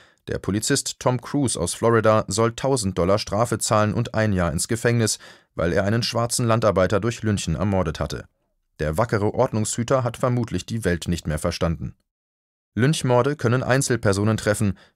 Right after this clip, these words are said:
die einer Dorfgemeinschaft schon länger aufgefallen sind. Neben den sexualpathologischen Motiven kann auch eine Rolle spielen,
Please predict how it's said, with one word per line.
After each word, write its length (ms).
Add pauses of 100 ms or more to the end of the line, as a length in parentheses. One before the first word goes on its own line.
die 120
einer 160
Dorfgemeinschaft 800
schon 140
länger 260
aufgefallen 600
sind. 300 (360)
Neben 280
den 180
sexualpathologischen 1160
Motiven 460
kann 200
auch 240
eine 160
Rolle 220
spielen, 420